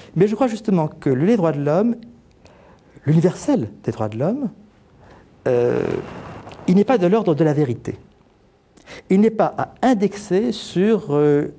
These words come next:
une représentation singulière, qui, parce qu'elle sera toujours singulière, qu'il n'est pas donc de l'ordre de la vérité, euh,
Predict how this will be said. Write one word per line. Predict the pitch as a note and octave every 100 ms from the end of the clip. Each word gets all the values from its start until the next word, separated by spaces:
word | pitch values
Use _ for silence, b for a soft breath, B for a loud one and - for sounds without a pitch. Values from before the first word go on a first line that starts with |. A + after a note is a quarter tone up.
| - D3+
une | G3 G3 C#3+ B2+
représentation | A2 B2+ B2+ A#2+ - C#3+
singulière, | D3 C3 G2+ A2 D#3 C#4 - - -
qui, | A#2+
parce | - A#2+
qu'elle |
sera | - A#2+
toujours | G#3+ B3+
singulière, | A2+ A2 A2+ - - _ _ _ B B B B B B
qu'il | A3+
n'est | B3
pas | B3 G3
donc | F3+ D3
de | F3+
l'ordre | D#3+ B2 A#2
de |
la | D3 C3
vérité, | A#2+ A2+ - B2+ C4+ - - - - - - - - - _ - - B B B B B -
euh, | C#3 C3+ C3+ D2